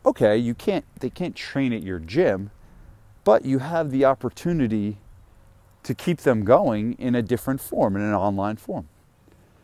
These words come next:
And you already have them under payment, under contract. Now what you just need to do is you need to create value equal to what they were paying before in just a different way.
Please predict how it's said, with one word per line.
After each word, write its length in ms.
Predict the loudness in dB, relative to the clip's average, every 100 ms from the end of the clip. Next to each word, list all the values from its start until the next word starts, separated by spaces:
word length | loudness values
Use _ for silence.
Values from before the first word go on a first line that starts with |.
| _ -8
And 100 | -2
you 140 | 4
already 240 | 6 6 4
have 340 | 4 4 4
them 420 | 2 0 0 -4 -8 _ _ _
under 380 | 0 2 2 2
payment, 540 | 0 -2 -2 0 -4 -6
under 240 | -4 -4
contract. 520 | -2 -4 -2 -2 -4 -8 -20 -16 -4
Now 320 | 4 6 6
what 120 | 4
you 180 | 2 -2
just 280 | -2 -8 -4
need 220 | -4 -4
to 40 |
do 280 | -4 0 0
is 160 | 0 0
you 100 | -2
need 240 | 0 -2
to 100 | -4
create 720 | -14 -10 -4 0 2 2 2 -4 -16 -20 -20 -20 _ -16
value 640 | 0 4 6 6 2 -4 -12 -20 -20 -20 -20 -20 -20 -20 -14 0
equal 420 | 2 2 2 2
to 140 | 4 4
what 180 | 4 4
they 80 |
were 100 | 2
paying 300 | 2 0 0
before 420 | -2 -4 2 2 0 -12 0
in 260 | 4 6 6
just 300 | 4 2 2
a 100 | -2
different 400 | -2 -6 -6 -8
way. 280 | -6 -6